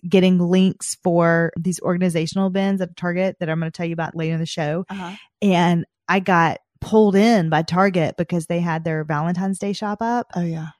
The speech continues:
Speaker 1: So I went to the Valentine's Day shop and I started adding stuff to the shop.
Speaker 2: Oh, I do that too.
Speaker 1: Okay, so you would have done that.
Speaker 2: Oh, yeah,
Speaker 1: And then,
Speaker 2: totally.
Speaker 1: and then I go, "Wait a minute. I'm supposed to be doing the podcast notes for the," you know what I'm saying?
Speaker 2: And
Speaker 1: I
Speaker 2: then I
Speaker 1: gotta
Speaker 2: have
Speaker 1: do
Speaker 2: to
Speaker 1: these links
Speaker 2: hurry
Speaker 1: for the
Speaker 2: up
Speaker 1: bin.
Speaker 2: and click add to cart and buy it because I know that Target or wherever stuff doesn't, like,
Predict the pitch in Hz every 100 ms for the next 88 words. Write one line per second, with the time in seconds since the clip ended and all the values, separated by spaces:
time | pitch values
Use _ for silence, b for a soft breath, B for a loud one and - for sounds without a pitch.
0 | _ - 214 202 202 175 185 175 180 185
1 | 180 170 175 - 170 165 160 - 170 -
2 | 156 160 165 - 156 156 - 160 165 190
3 | 175 165 127 - - - - - _ 240
4 | 240 262 - 226 254 262 233 214 214 233
5 | 269 233 190 233 262 311 190 180 151 233
6 | 262 247 208 180 240 415 285 170 143 -
7 | _ - 381 - 294 - 214 196 208 190
8 | 185 175 165 _ - 427 - 226 - 175
9 | 143 - 202 190 214 262 269 285 269 277
10 | 269 294 214 233 240 226 220 214 220 226
11 | 220 196 185 180 214 190 - 196 185 170
12 | - 175 170 - 185 170 170 180 214 196
13 | - 175 - 175 165 156 165 - 190 185
14 | 156 - 190 185 180 165 160 - 180 175
15 | 170 175 180 175 190 190 180 170 - 180
16 | - 170 175 - 170 160